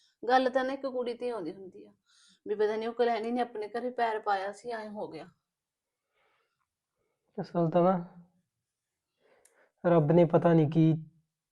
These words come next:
Speaker 2: ਆਪਣੇ ਹੱਸਦੇ ਵਸਦੇ ਪਰਿਵਾਰ ਤੇ ਕੀ ਇਹ ਜਿਹਾ ਸਿੱਟਤਾ।
Speaker 1: ਪਤਾ ਨਹੀਂ ਕਿਹਦੀ ਨਜ਼ਰ ਲੱਗ ਗਈ, ਇਹ ਗੱਲ ਦੀ ਤਾਂ ਸਮਝ ਨਹੀਂ ਆਉਂਦੀ। ਮਿੰਟਾਂ 'ਚ ਹੀ ਐਂ ਹੋ ਗਿਆ। ਚੰਗਾ ਭਲਾ ਘਰੋਂ ਗਿਆ ਸੀ, ਸੋਚਿਆ ਵੀ ਨਹੀਂ ਸੀਗਾ।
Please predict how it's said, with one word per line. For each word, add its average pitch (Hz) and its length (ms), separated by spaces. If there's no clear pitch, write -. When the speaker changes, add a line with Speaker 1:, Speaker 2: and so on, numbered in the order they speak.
Speaker 2:
ਆਪਣੇ 170 260
ਹੱਸਦੇ 175 360
ਵਸਦੇ 151 340
ਪਰਿਵਾਰ 151 380
ਤੇ 151 180
ਕੀ 147 240
ਇਹ - 1200
ਜਿਹਾ 147 120
ਸਿੱਟਤਾ। 143 420
Speaker 1:
ਪਤਾ 247 260
ਨਹੀਂ 208 180
ਕਿਹਦੀ 196 240
ਨਜ਼ਰ 214 320
ਲੱਗ 196 180
ਗਈ, 208 160
ਇਹ 202 120
ਗੱਲ 240 180
ਦੀ 214 80
ਤਾਂ 208 140
ਸਮਝ 196 340
ਨਹੀਂ 226 160
ਆਉਂਦੀ। 175 340
ਮਿੰਟਾਂ 226 420
'ਚ 220 100
ਹੀ 233 60
ਐਂ 214 180
ਹੋ 208 220
ਗਿਆ। 175 200
ਚੰਗਾ 214 300
ਭਲਾ 226 240
ਘਰੋਂ 226 320
ਗਿਆ 190 200
ਸੀ, 214 160
ਸੋਚਿਆ 208 420
ਵੀ 214 120
ਨਹੀਂ 220 160
ਸੀਗਾ। 180 320